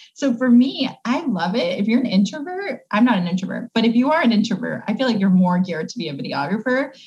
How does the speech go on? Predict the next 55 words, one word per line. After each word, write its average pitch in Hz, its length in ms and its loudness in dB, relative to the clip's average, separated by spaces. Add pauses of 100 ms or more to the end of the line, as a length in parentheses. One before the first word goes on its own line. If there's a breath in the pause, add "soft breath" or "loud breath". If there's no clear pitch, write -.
(160 loud breath)
because 240 200 4
you 226 80 2
get 214 280 -2
to 254 80 -2
be 202 300 0
there, 247 540 0
but 190 140 -4
you 202 80 -2
just 208 200 -4
get - 120 -4
to 190 60 -6
see 196 240 -2
it 190 40 2
unfold. 180 720 -2 (280 loud breath)
But 226 200 0
the 202 80 0
real, 202 580 2
real 175 220 0
magic 175 400 -2
happens 175 340 -4
in 156 120 -6
the 143 160 -6
editing. 156 480 -8
Like, 147 160 -10
that's 160 200 -4
when 185 120 2
you 180 80 -2
come 180 180 0
back 156 340 -4
and 180 60 -2
you 156 60 -8
have - 60 -14
to - 80 -20
filter 175 260 -2
through 180 160 -2
all 160 100 -4
these 165 200 -10
clips 180 340 0
and 151 180 -6
you 196 140 0
get 220 100 0
to 202 80 -2
sit - 260 -4
there 180 120 -2
with 165 80 -6
your 156 80 -6
headphones, 180 640 0
hear 175 140 -2
the 175 80 -2
music, 160 420 -2
and 185 100 0
you 151 80 -4
feel 165 360 -4
it 170 80 -4
all. 202 360 -2